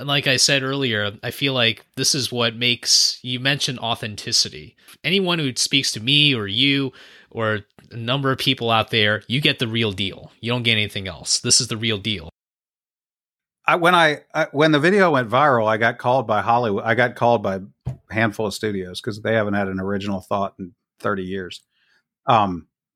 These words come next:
Speaker 2: they're just, <laughs> they're, they're just, they're just waiting around for the next viral video so they can buy the rights and make it into a movie. Um,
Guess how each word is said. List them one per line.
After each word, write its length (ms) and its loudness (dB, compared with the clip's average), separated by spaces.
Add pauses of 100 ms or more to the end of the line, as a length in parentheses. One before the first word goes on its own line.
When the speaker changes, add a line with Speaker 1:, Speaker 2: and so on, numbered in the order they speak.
(560)
Speaker 2:
they're 140 2
just, 280 -2
<laughs> 20 -10
they're, 160 0
they're 320 2
just, 320 -2
they're 140 4
just 220 0
waiting 360 4
around 300 4
for 100 -12
the 80 -6
next 280 0
viral 300 4
video 280 0
so 140 -6
they 140 -2
can 140 -4
buy 240 4
the 100 -2
rights 340 -2
and 160 -12 (440)
make 200 2
it 80 6
into 240 4
a 200 0 (220)
movie. 380 0 (160)
Um, 360 -4